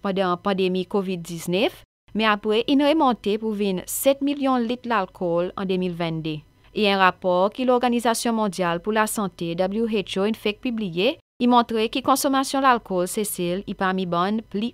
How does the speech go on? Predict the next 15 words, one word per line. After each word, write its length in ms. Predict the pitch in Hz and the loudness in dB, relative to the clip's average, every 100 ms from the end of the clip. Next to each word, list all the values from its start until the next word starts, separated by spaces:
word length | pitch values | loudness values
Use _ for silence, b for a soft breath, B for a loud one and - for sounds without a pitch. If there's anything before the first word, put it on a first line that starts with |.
| _ | _
haut 200 | 185 180 - | -2 -2 -4
dans 180 | 180 180 | -2 0
le 100 | 175 | -2
monde. 360 | 165 156 156 156 b b | -2 -4 -8 -12 b b
Ce 140 | - 262 | 2 4
rapport, 600 | 269 226 - 165 214 330 - | 6 4 2 2 2 0 -4
basé 500 | 175 202 190 170 208 | 4 6 6 4 2
sur 120 | 254 | 4
l'information 840 | 269 269 277 254 214 - - 196 202 | 2 2 2 4 4 2 -2 0 0
collectée 680 | - 233 208 - 196 190 | 2 2 2 -2 -2 -2
jusqu'à 420 | 196 202 - 196 185 | -2 -6 -4 -4 -2
seulement 500 | - 180 170 175 185 | -2 -2 0 -2 0
deux 120 | 233 | 2
mille 180 | 254 240 | 2 -2
dix-neuf 580 | 208 160 160 208 - | -6 -6 -2 -4 -4